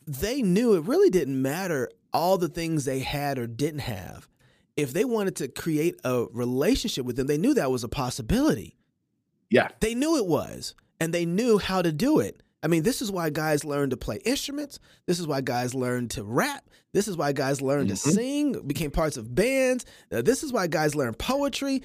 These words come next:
Speaker 1: This is why we got cars. This is why we dressed up.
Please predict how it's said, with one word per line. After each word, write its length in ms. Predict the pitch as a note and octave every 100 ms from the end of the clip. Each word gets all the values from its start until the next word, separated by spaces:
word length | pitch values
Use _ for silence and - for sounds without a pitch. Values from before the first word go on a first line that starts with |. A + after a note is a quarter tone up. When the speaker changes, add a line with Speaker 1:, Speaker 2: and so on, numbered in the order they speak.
| - -
Speaker 1:
This 200 | D4+ D#4
is 80 |
why 260 | A3+ G#3 G#3+
we 180 | G3 G3+
got 300 | D#3 E3+ -
cars. 580 | - G#3 B3 D4 E4 -
This 160 | B3
is 60 | C4
why 160 | A3
we 180 | G3+ G3
dressed 420 | E3+ G3+ C#4 - A#3+
up. 240 | D4+ -